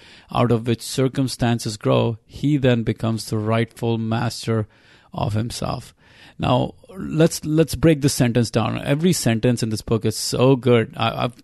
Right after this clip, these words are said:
probably highlighted the whole book at some point or other, um, as I read the book. But this sentence, the, the early part of the sentence that says, "Man is buffeted by circumstances so long as he believes himself to be the creature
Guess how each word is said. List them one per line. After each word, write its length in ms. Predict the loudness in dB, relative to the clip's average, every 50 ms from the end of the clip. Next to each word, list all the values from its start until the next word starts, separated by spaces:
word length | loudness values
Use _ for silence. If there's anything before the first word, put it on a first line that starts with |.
| _ _
probably 360 | -2 2 2 2 4 2 2 2
highlighted 500 | 4 4 6 6 6 6 4 2 2 4
the 80 | 2
whole 400 | 0 0 -4 -2 2 4 4 4
book 300 | 4 4 2 2 2 0
at 120 | -4 -6 -6
some 260 | -4 -4 -4 -4 -4
point 340 | -6 -6 -6 -6 -4 -4 -4
or 120 | -4 -2
other, 360 | -2 -2 0 0 0 0 -2 -4 -12 -20 -20 -20 -20 -20 -20 -10 _
um, 340 | -2 0 0 0 0 -2 -2 0
as 180 | 0 0 2
I 100 | 2 2
read 200 | 2 2 2 0
the 60 | 0 0
book. 260 | 2 0 0 0 _
But 240 | -2 -2 -2 2 2
this 160 | 2 2 4
sentence, 440 | 2 0 2 2 0 -2 -2 -2 -2
the, 200 | 0 0 0 2
the 180 | 0 -2 0
early 300 | 2 4 4 6 6 4
part 220 | 4 4 2 4 4
of 40 |
the 80 | 2 0
sentence 380 | 0 0 0 0 0 -2 -2 -2
that 160 | -4 -6 -2
says, 260 | 0 0 0 0 -2 -8 -16 -20 -20 -20 -20 _ _
"Man 380 | -2 0 2 4 4 6 6 4
is 140 | 4 2
buffeted 640 | 0 _ _ 2 2 2 2 0 2 2 2 0 2 2
by 160 | 2 2 2
circumstances 880 | 2 0 -2 0 0 -2 -2 -4 -2 -2 0 0 0 0 -2 -4 -4
so 260 | -4 -2 0 2 4 6
long 380 | 6 6 6 6 4 2 0
as 180 | 0 -2 0 0
he 80 | 0
believes 540 | -2 0 0 2 4 4 4 4 2 0 0
himself 580 | -2 -2 -2 -2 -4 -2 2 4 4 4 2 0
to 120 | -4 -6 -6
be 340 | -6 -8 _ 0 2 2
the 160 | 2 2 0 -2
creature 560 | -2 0 2 2 2 2 2 2 2 2